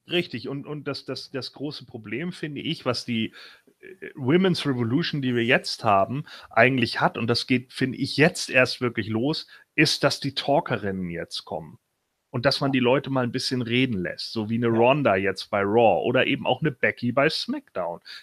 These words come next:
Speaker 1: Das ist cool. Das macht Spaß, wo ich einfach so denke, jo, alles klar,
Speaker 2: Mhm.
Speaker 1: da, ne, genauso wie mit Ronda gegen Nikki, I love her, und, <laughs> äh, äh, solche Sachen, ja, äh, das,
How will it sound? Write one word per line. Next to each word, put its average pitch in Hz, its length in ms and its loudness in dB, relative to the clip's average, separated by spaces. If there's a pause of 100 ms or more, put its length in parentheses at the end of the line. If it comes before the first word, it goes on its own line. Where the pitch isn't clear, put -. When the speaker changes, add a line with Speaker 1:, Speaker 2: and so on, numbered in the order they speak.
Speaker 1:
Das - 220 4
ist - 240 -2
cool. 269 360 4 (420)
Das 220 160 6
macht - 180 2
Spaß, - 560 0 (200)
wo 165 120 8
ich 180 100 4
einfach 151 180 4
so 147 120 -2
denke, 123 320 2
jo, 214 580 4
alles 123 300 2
klar, 208 320 6
Speaker 2:
Mhm. 117 60 2
Speaker 1:
da, 107 200 6
ne, 226 240 2
genauso 170 360 4
wie 165 80 2
mit 143 160 2
Ronda 175 300 8
gegen 147 260 0
Nikki, 202 400 0
I 117 80 6
love 120 260 8
her, 127 220 6 (260)
und, 151 320 6
<laughs> 147 240 6
äh, 151 720 12
äh, - 120 4
solche 214 340 6
Sachen, 185 320 4
ja, 165 240 8
äh, 170 380 4
das, 196 160 6